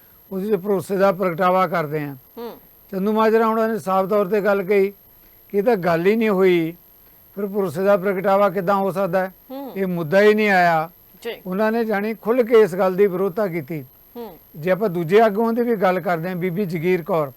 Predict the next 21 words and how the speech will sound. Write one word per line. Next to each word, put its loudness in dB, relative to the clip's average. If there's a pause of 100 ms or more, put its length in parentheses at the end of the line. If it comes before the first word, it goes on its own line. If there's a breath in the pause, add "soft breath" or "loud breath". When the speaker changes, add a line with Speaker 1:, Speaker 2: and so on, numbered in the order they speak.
(280)
Speaker 2:
ਹੂੰ। -14 (160)
Speaker 1:
ਬੀਬੀ -4
ਜਗੀਰ -4
ਕੌਰ 0
ਸ਼੍ਰੋਮਣੀ -4
ਗੁਰਦੁਆਰਾ -2
ਪ੍ਰਬੰਧਕ -6
ਕਮੇਟੀ -8
ਦੇ -4 (500 soft breath)
ਪ੍ਰਧਾਨ -2
ਰਹੇ 2
ਆ, 2
ਅਕਾਲੀ -4
ਦਲ -4
ਦੇ -2
ਕੱਦਾਵਰ -6
ਆਗੂ -4
ਹੈ, 0 (480 soft breath)
ਮੰਤਰੀ 0
ਰਹੇ 2
ਆ -6